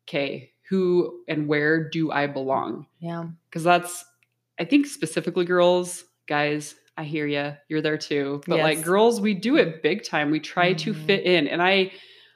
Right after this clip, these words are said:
Speaker 1: multiple times throughout my life, I have tried to play a certain part because I,
Speaker 2: Mm-hmm.
Speaker 1: I di-, it's because I didn't like myself to the core.
Speaker 2: Mm.
Speaker 1: I didn't learn who I was. I didn't even know what I wanted.
Speaker 2: Yeah.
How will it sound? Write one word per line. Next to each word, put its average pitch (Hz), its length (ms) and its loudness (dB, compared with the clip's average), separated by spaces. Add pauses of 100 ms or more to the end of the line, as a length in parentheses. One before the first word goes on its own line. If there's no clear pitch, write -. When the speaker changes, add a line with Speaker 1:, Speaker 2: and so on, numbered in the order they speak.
(120)
Speaker 1:
multiple 233 380 2
times 165 260 2
throughout 160 240 2
my 160 100 2
life, 143 360 0
I 160 100 0
have 156 140 -2
tried 170 480 0
to 165 320 -2
play 175 300 0
a 165 60 -2
certain - 360 -4
part 190 400 0
because 165 260 -6
I, 160 200 2
Speaker 2:
Mm-hmm. 160 120 -2
Speaker 1:
I 208 120 4
di-, 208 260 -6
it's 202 160 2
because 214 340 0
I 190 60 2
didn't 180 200 2
like 160 180 2
myself 143 400 -4
to 147 80 -12
the 135 100 -14
core. 104 420 -2 (180)
Speaker 2:
Mm. 147 500 -10 (100)
Speaker 1:
I 170 80 0
didn't 175 240 2
learn 165 420 6
who 196 100 2
I 214 120 4
was. 160 480 4
I 175 60 -2
didn't 190 180 2
even 147 320 -2
know 165 160 6
what 202 180 6
I 160 80 4
wanted. 156 540 2 (180)
Speaker 2:
Yeah. 170 200 -14